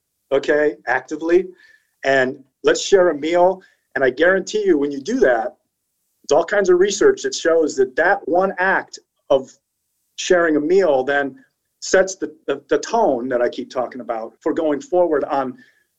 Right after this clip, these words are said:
greater civility. So I'm so glad you brought that up, because the common ground we do have is food. And so, you know, um, I, I, you know, I have one, you know, when I did my hunger relief farm,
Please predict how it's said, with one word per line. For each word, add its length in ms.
greater 240
civility. 540
So 180
I'm 80
so 160
glad 260
you 60
brought 240
that 120
up, 120
because 200
the 80
common 320
ground 260
we 80
do 140
have 220
is 120
food. 340
And 100
so, 320
you 100
know, 260
um, 340
I, 140
I, 140
you 120
know, 140
I 160
have 220
one, 400
you 80
know, 180
when 140
I 40
did 160
my 80
hunger 260
relief 300
farm, 320